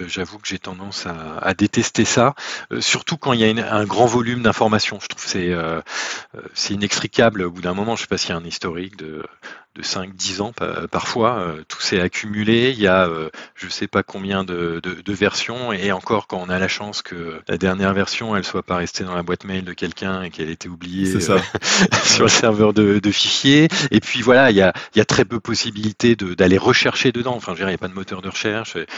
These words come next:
Speaker 1: comme ça. Donc ça, c'est vrai que moi, alors j'ai tendance comme ça à, à penser que c'est, euh, c'est un petit peu le passé, le passé, ça. Voilà. Alors maintenant, il y a des outils effectivement beaucoup plus puissants. Donc tu parles SharePoint. Moi, j'aime beaucoup les, les wikis, en fait. Et il y a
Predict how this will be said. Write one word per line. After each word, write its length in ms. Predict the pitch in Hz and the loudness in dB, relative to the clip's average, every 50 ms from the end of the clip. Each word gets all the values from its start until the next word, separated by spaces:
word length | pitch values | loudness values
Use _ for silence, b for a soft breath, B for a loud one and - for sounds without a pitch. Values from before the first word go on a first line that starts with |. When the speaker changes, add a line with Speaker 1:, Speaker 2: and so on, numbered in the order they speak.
| B B B | B B B
Speaker 1:
comme 80 | - 101 | -6 -2
ça. 160 | - 117 117 B B B B | -2 -2 -2 B B B B
Donc 200 | B - - - - | B -20 -16 -8 -4
ça, 220 | - - 131 135 | 2 4 4 4
c'est 100 | - - | 4 4
vrai 140 | - 110 107 | 2 2 2
que 500 | - - 92 90 90 87 87 87 85 82 85 82 80 - _ 85 87 - - - 98 | 2 0 -6 -4 -4 -4 -4 -6 -6 -8 -12 -16 -20 -20 _ -20 -20 -18 -16 -14 -8
moi, 200 | 104 107 123 113 | -4 0 2 4
alors 120 | 107 98 95 | 4 4 4
j'ai 120 | - 120 | 2 0
tendance 360 | - - 117 110 113 120 - - | 0 0 -4 -4 -4 -6 -6 -6
comme 140 | 107 90 | -8 -6
ça 340 | - - 113 107 95 87 82 - B B B B | -2 0 2 2 2 0 -4 -8 B B B B
à, 40 | - | -2
à 40 | - | 0
penser 400 | - 101 95 - - - 113 110 | 0 -4 -6 -4 -2 -2 -2 -2
que 100 | - - | -2 -4
c'est, 240 | - - 90 87 85 | -6 -6 -6 -6 -8
euh, 280 | 82 80 76 76 76 73 B B B B B B _ _ _ | -8 -8 -10 -12 -14 -16 B B B B B B _ _ _
c'est 160 | - - - 92 | -16 -14 -12 -10
un 40 | 85 | -8
petit 120 | - - | -8 -8
peu 100 | - 104 92 | -6 -6 -2
le 40 | |
passé, 320 | - - 104 - - 123 - - | 0 2 2 2 2 -2 -2 -2
le 80 | 113 101 | -4 0
passé, 320 | - 110 - - - - | 2 2 2 2 0 0
ça. 280 | - - - 104 113 139 | 0 0 0 0 0 0
Voilà. 180 | 101 92 95 104 | -2 -2 0 0
Alors 160 | 95 82 80 | 0 -2 -4
maintenant, 260 | 170 85 - - 101 | -6 -8 -8 -6 -8
il 80 | 95 92 | -8 -8
y 40 | 82 | -8
a 20 | |
des 200 | 78 82 85 80 | -10 -12 -14 -14
outils 260 | - - - - 98 | -14 -14 -14 -12 -12
effectivement 460 | 95 - - - - - 87 87 82 80 80 | -14 -16 -16 -18 -18 -20 -18 -18 -20 -20 -20
beaucoup 200 | - - - _ - | -20 -20 -20 _ -20
plus 100 | - - | -20 -20
puissants. 400 | - - - - - 98 104 117 | -18 -16 -14 -14 -12 -12 -12 -12
Donc 100 | 110 - | -12 -14
tu 80 | - - | -16 -16
parles 160 | - - - _ B B B B B | -18 -20 -18 _ B B B B B
SharePoint. 340 | - 107 95 - - 131 151 - 123 | -4 -4 -2 2 2 2 2 2 2
Moi, 80 | 117 107 | 2 2
j'aime 140 | 117 120 120 | 2 2 0
beaucoup 260 | 127 127 - - 151 | -2 -10 -10 -8 -4
les, 340 | 135 123 107 101 104 104 95 | 0 2 4 4 4 4 4
les 140 | 101 107 110 | 2 2 0
wikis, 380 | 110 123 113 - - 117 - _ _ - | 0 -2 -6 -6 -12 -12 -14 _ _ -16
en 60 | - | -10
fait. 220 | - - 104 - - B B B B B B | -6 -6 -6 -6 -6 B B B B B B
Et 40 | |
il 40 | 95 | 2
y 40 | 107 | 2
a 60 | 101 | 2